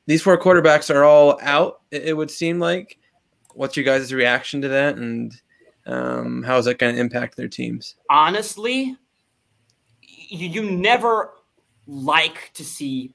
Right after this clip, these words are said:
Speaker 2: people go down with injuries. It's never something you like to see. And I wish all four of these guys, um, including Andy Dalton, the best. I hope they recover very, very quickly, and I hope they can be back and playing.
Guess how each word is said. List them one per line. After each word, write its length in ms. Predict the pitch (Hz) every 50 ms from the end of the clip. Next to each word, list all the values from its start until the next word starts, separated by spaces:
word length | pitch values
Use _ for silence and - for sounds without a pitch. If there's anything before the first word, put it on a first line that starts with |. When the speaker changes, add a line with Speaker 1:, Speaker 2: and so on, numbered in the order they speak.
| _ _
Speaker 2:
people 720 | - - 143 135 131 131 131 127 123 120 117 113 _ _ _ _ -
go 160 | - 135 123
down 320 | 127 131 127 117 113 113 110
with 120 | 107 113 _ -
injuries. 460 | - 90 - - - - - - - -
It's 240 | 156 143 131 - 151
never 540 | 160 165 175 175 180 170 170 151 151 143
something 400 | 135 - 147 131 131 127 127 127
you 80 | 131 131
like 260 | 127 117 113 113 _
to 60 | -
see. 240 | - - 113 - - -
And 120 | 123 127
I 80 | 127 127
wish 340 | 127 135 127 127 - - _ _ - -
all 400 | 165 165 175 170 - - _ -
four 280 | - 190 180 170 156 151
of 80 | 135 131
these 280 | 131 123 120 120 120
guys, 580 | 117 - 110 107 104 101 98 87 - - - _ _ _ _ _ _ _ _
um, 440 | - 135 143 139 131 131 131 127 127
including 580 | - 151 139 143 160 185 185 175 160 160 156 -
Andy 240 | 151 143 135 131 131
Dalton, 480 | 135 127 120 - - 131 120 110 - _ _ _
the 80 | 135 131
best. 380 | 127 117 95 87 - - - -
I 80 | 120
hope 240 | 120 - 135 131 -
they 80 | 135 123
recover 540 | 123 123 - 127 120 123 117 117 113 - _ _ _ _ _ -
very, 280 | 131 147 135 123 127 127
very 260 | 127 123 120 127 127
quickly, 460 | 127 - 123 113 - 120 113 110 107
and 80 | 113 110
I 20 |
hope 220 | 110 - 123 120 -
they 80 | 123
can 120 | 123 - 123
be 120 | 120 123
back 320 | 123 - 120 117 120 - 113
and 120 | 110 -
playing. 400 | - 135 131 117 104 104 101